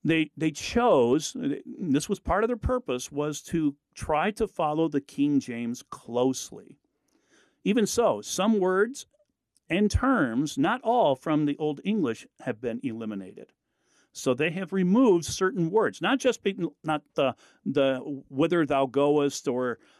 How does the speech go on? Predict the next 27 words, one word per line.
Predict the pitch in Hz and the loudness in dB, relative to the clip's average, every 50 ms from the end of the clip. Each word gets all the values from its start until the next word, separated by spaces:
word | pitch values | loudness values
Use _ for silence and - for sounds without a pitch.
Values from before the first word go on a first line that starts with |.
| _ - | _ -6
uh, | 135 127 123 120 120 120 113 | -2 0 0 0 0 -2 -4
f-, | 95 - - - _ _ _ _ | -8 -14 -20 -20 _ _ _ _
uh, | - 131 117 117 117 | -8 -6 -6 -6 -8
"Floweth," | - - - 160 151 156 151 147 151 143 135 - - - - - _ _ _ _ _ | -10 -8 -4 0 2 4 4 4 2 2 0 -4 -8 -14 -18 -20 _ _ _ _ _
um, | - 123 120 123 120 120 120 120 117 120 120 - | -8 -6 -4 -4 -4 -4 -6 -4 -6 -6 -6 -6
and, | 160 135 120 123 - | -6 -4 -4 -4 -2
and | 139 123 127 127 - | -2 -2 -2 -2 -2
other, | 151 156 165 156 147 131 - _ _ _ _ _ _ - - - - - - - | -2 -2 0 -2 -2 -4 -8 _ _ _ _ _ _ -18 -14 -14 -12 -12 -6 -4
uh, | 143 135 131 123 117 120 117 117 117 | -2 0 0 0 0 -2 -4 -8 -10
types | - - 165 165 143 - - | -10 -6 -6 -6 -6 -2 -2
of | 147 135 - | -4 -2 -2
words | 143 139 139 135 123 - - - | 0 0 0 0 -2 -4 -8 -6
like | 131 127 120 - | -4 -4 -4 -4
thou | - - 156 127 113 135 127 131 131 - - | -6 -8 -8 -4 -2 0 0 0 0 0 0
art, | 127 131 131 139 139 - - - | 0 2 2 0 -2 -4 -10 -14
et | 135 - - | -16 -14 -12
cetera, | - 143 127 117 110 | -10 -8 -8 -8 -8
et | 120 - | -12 -10
cetera. | - 202 214 165 135 135 - - - - - _ _ | -8 -8 -6 -4 -6 -6 -8 -12 -20 -20 -20 _ _
They | - 180 175 - | -4 -4 -2 0
also | 190 208 302 349 - - - 202 | 0 2 2 2 2 2 0 0
removed | 165 156 147 135 127 123 117 113 113 131 143 - - _ - | 2 4 6 6 6 4 4 2 0 -2 -4 -6 -10 _ -8
n-, | - 165 143 147 - 156 | -2 -2 -2 -2 -2 -6
just | - 165 160 143 - - - _ _ - | -8 -6 -6 -6 -6 -10 -14 _ _ 2
ordinary | 202 277 294 - - 143 127 123 123 127 139 - - _ _ _ _ _ _ _ _ _ | 2 2 4 2 2 2 2 0 -2 -4 -6 -8 -10 _ _ _ _ _ _ _ _ _
English | 151 156 156 139 147 139 - - | 0 2 2 2 2 0 -2 -2
words, | 120 160 247 294 175 113 110 127 143 - - - | -4 -2 -2 0 -2 -4 -4 -8 -10 -14 -16 -16